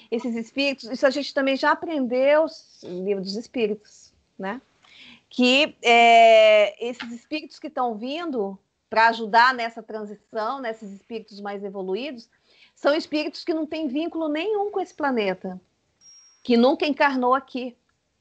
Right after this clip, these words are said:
Então, e por que isso? Porque aí ele tá aqui, livre de, tem, não tem empecilho nenhum, ele não tem, não deve nada aqui, <laughs> digamos assim. Né? Eu achei muito interessante. Então, é aquela criança que não,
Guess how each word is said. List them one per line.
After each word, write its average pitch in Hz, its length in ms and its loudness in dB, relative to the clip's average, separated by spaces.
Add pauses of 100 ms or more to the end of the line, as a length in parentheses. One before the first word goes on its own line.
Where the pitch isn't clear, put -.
(560)
Então, 277 600 2
e 247 100 -6
por 302 220 -6
que 311 120 -6
isso? 214 480 -6
Porque 233 240 -8
aí 240 220 0
ele 262 320 -6
tá 262 180 2
aqui, 247 320 -4
livre 214 520 -10
de, 220 200 -12 (960)
tem, 302 120 0
não 320 120 2
tem 381 180 2
empecilho 403 580 0
nenhum, 285 340 -2
ele 269 100 -6
não 269 120 -6
tem, 254 360 -4
não 214 140 -4
deve 240 240 2
nada 240 340 4
aqui, 190 340 -6
<laughs> 220 60 -14
digamos 190 460 -6
assim. 175 300 -14 (580)
Né? 185 160 -6
Eu 202 80 -2
achei 226 300 -2
muito 226 360 -4
interessante. 233 640 -8 (1000)
Então, 202 280 -2
é 277 120 4
aquela 285 260 0
criança 254 640 0
que 226 180 0
não, 196 640 -2